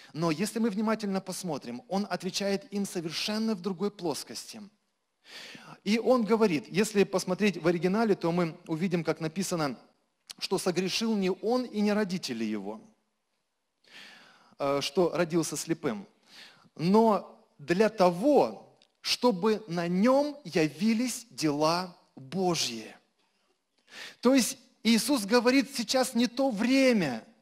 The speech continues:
чтобы рассуждать, кто согрешил, и не в этом суть. Я пришел не для того, чтобы осудить этот мир.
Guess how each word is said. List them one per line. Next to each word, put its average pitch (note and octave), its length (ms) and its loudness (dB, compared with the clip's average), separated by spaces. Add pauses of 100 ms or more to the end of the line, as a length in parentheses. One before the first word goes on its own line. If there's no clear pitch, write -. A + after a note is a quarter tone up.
(540)
чтобы A3 840 2
рассуждать, G#3+ 800 -2
кто - 220 -6
согрешил, A3 880 -4 (100)
и F#3+ 80 -4
не A3 100 -4
в G3+ 80 -4
этом A3+ 280 -4
суть. - 720 -10 (320)
Я A3 160 4
пришел B3 380 0
не A#3 120 4
для G3+ 140 -4
того, A#3+ 240 -2
чтобы A3+ 400 0
осудить G3+ 600 0
этот E3+ 400 -6
мир. F#3 340 0